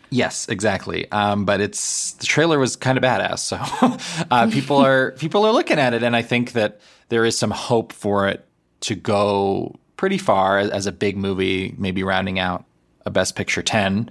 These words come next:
Speaker 1: We shall see. Um, Jennifer Lawrence has a kind of mystery movie in Causeway. She just, uh, had a big Vogue cover out in advance of the tiff
Speaker 2: Mm-hmm.
Speaker 1: premiere, which piqued my interest a little bit. Brian Tyree Henry's also starring in that.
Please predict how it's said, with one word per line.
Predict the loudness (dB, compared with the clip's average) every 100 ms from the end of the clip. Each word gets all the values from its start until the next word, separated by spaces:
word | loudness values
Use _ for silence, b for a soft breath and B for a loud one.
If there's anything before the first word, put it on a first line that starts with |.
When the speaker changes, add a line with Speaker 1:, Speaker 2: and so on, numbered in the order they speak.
| B B B B
Speaker 1:
We | -4 -2
shall | 0 0 0
see. | 0 -2 -2 -2 -6 B B B B
Um, | 0 2 2 0 -4 -12 -14 _ _ _
Jennifer | -2 0 2 2
Lawrence | 2 2 0 0
has | -2
a | -4
kind | -4 0 2
of | 2
mystery | 2 0 2 2 4
movie | 2 2
in | 0 0
Causeway. | 2 2 2 0 0 0
She | -4 -4
just, | -6 -6 -10
uh, | -6 -4
had | -4 -6
a |
big | -8 -8
Vogue | 0 0 0
cover | 0 2 4
out | 4 2 0
in | -4
advance | -4 -2 -4 -4
of | -8
the | -6
tiff | -6 -6
Speaker 2:
Mm-hmm. | -4
Speaker 1:
premiere, | 0 2 2 2 2
which | 2 0 0 -2 -6 B B B
piqued | -4 -2 0
my | 2
interest | 2 2 0 0
a | 0
little | 2 2
bit. | 0 0
Brian | -2 -2
Tyree | -2 -2
Henry's | -2 -2 0
also | 0 -2
starring | -2 0 0 0
in | 0
that. | 0 -2